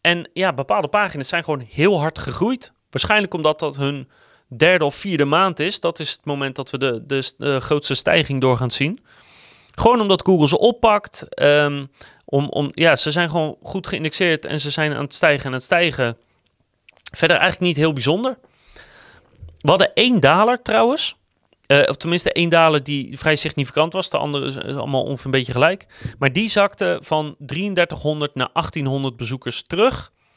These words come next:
Geen idee waarom. Posities zijn volgens mij redelijk stabiel. Het is niet echt een seizoenszoekwoord, volgens mij.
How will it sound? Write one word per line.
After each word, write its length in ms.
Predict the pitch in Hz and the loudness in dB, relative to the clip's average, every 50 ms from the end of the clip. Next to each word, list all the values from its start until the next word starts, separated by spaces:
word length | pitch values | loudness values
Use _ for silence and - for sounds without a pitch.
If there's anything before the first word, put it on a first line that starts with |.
| _ _ _ _ _ _ _ _ _ _ _ | _ _ _ _ _ _ _ _ _ _ _
Geen 280 | - - - 277 285 | -6 -2 0 0 0
idee 240 | 254 220 202 208 196 | 0 2 2 2 2
waarom. 360 | 175 180 190 214 214 220 226 _ _ _ _ _ _ - | 2 2 2 2 2 -2 -8 _ _ _ _ _ _ -2
Posities 560 | - 160 151 - 233 240 - - 220 190 - | 0 2 2 0 -2 -2 -4 -4 -4 -2 -2
zijn 160 | - 170 156 | -2 -2 -2
volgens 240 | 143 165 156 147 139 | -2 -2 -4 -2 -2
mij 180 | 156 147 135 131 | -2 -2 0 0
redelijk 300 | 135 143 135 123 120 - | -2 -2 -2 -4 -4 -4
stabiel. 540 | - 135 123 156 220 226 208 208 208 _ _ _ _ _ _ | -4 -4 -2 -2 -2 -2 -2 -4 -8 _ _ _ _ _ _
Het 100 | _ - | _ -4
is 120 | 160 139 - | -2 0 0
niet 160 | 214 226 220 | 0 0 0
echt 180 | 208 - - | 0 0 0
een 80 | 185 160 | 0 0
seizoenszoekwoord, 1040 | - - 135 113 175 214 208 - - - 208 170 - 170 160 156 160 160 - - _ _ _ _ _ _ | 0 0 0 0 0 0 0 0 -2 -2 -2 0 2 2 4 4 2 0 -4 -12 _ _ _ _ _ _
volgens 320 | - - - 151 143 127 | -12 -8 -6 -4 -4 -2
mij. 340 | 120 151 170 170 170 165 156 | 2 2 2 2 2 -2 -4